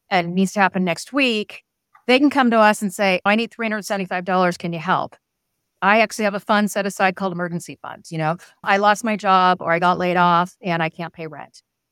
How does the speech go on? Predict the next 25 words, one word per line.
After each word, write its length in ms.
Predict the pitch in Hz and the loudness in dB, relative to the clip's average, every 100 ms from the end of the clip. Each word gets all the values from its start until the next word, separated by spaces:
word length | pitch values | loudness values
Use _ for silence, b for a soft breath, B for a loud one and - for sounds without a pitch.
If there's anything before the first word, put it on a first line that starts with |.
| _ | _
You 120 | 180 156 | -10 -4
know, 120 | 147 | -2
I 120 | 160 | -2
need 220 | 170 165 - | -2 -2 -2
eight 120 | 175 | -2
hundred 160 | 160 151 | 0 -4
bucks 420 | - - - - _ _ | -6 -12 -16 -18 _ _
tomorrow. 500 | - 180 156 139 - - _ _ _ _ _ _ | -2 2 2 0 -6 -12 _ _ _ _ _ _
Can 180 | 185 165 | -2 0
you 60 | |
help 200 | 160 139 | 0 -2
me? 120 | - 151 | -4 -8
Right? 320 | 156 170 180 _ _ _ _ | -4 -4 -6 _ _ _ _
We 120 | 175 | -8
usually 160 | 196 180 | -6 0
don't 180 | 185 151 | -2 0
move 240 | 175 170 | -4 -2
that 200 | 233 294 | 0 0
quickly, 320 | - 294 285 | 0 0 0
but 180 | 254 208 | 2 2
within 320 | 233 220 277 | 2 2 0
three 200 | 240 254 | 0 0
to 60 | 254 | 0
seven 300 | - 240 226 | 0 2 4
days, 380 | 220 220 247 | 4 4 2